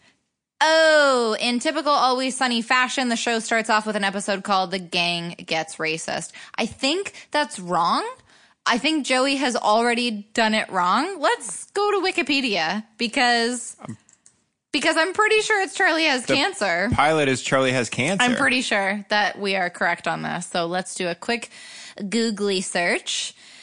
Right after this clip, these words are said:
Speaker 1: and we'll go to the Wikipedia page, which is accurate because literally anybody can write anything on Wikipedia, so
Speaker 2: Which
Speaker 1: we
Speaker 2: makes
Speaker 1: know
Speaker 2: it
Speaker 1: that it's
Speaker 2: super
Speaker 1: correct.
Speaker 2: accurate,
Speaker 1: We know
Speaker 2: yeah.
Speaker 1: that it's accurate.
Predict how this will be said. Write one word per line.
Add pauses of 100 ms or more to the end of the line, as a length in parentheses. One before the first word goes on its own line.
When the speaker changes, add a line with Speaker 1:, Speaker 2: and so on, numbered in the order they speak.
(160)
Speaker 1:
and
we'll
go
to
the
Wikipedia
page,
which
is
accurate
because
literally
anybody
can
write
anything (120)
on (300)
Wikipedia,
so
Speaker 2:
Which
Speaker 1:
we
Speaker 2:
makes
Speaker 1:
know
Speaker 2:
it
Speaker 1:
that
it's
Speaker 2:
super
Speaker 1:
correct.
Speaker 2:
accurate,
Speaker 1:
We
know
Speaker 2:
yeah.
Speaker 1:
that
it's
accurate.